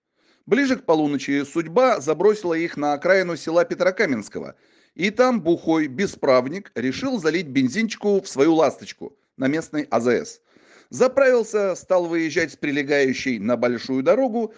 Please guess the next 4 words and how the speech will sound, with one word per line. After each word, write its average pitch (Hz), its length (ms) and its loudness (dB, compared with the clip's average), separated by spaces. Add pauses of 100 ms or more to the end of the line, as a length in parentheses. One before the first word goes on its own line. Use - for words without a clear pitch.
(220)
и, 269 180 2
по 202 180 2
словам 156 720 0 (460)
семерочника, 196 880 0